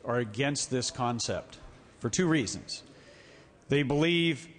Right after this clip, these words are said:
that it will create incentives for more people to come here illegally, and as testament to that, if you Google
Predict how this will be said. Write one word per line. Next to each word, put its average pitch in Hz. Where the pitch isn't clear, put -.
that 143
it 147
will 147
create 147
incentives 135
for -
more 135
people 143
to 123
come 131
here 123
illegally, 120
and 131
as 127
testament 190
to 139
that, 120
if 143
you 139
Google 143